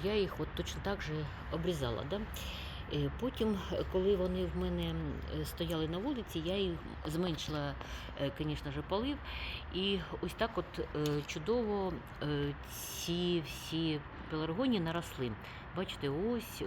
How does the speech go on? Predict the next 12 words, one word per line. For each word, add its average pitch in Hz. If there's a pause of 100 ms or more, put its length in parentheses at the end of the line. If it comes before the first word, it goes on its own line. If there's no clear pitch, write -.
(100)
це 202
прирости. 151 (300)
Це 185
все 262
отак 185
от 170
прирости 175 (320)
нові. 160 (840)
Е, 135 (280)
так, - (200)
от, 156 (140)
наприклад, 139